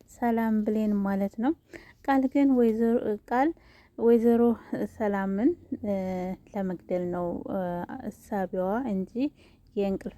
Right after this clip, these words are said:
መድኃኒት አይደለም። እሱም፣ እ፣ ከአረብ ሀገር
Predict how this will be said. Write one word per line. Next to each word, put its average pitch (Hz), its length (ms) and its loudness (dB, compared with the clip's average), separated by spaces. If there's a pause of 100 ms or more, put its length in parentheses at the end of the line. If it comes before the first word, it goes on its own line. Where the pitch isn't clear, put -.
መድኃኒት 180 520 -6
አይደለም። 180 480 -4 (120)
እሱም፣ 247 380 0 (120)
እ፣ 196 120 -6 (1040)
ከአረብ 190 540 0
ሀገር 180 360 -2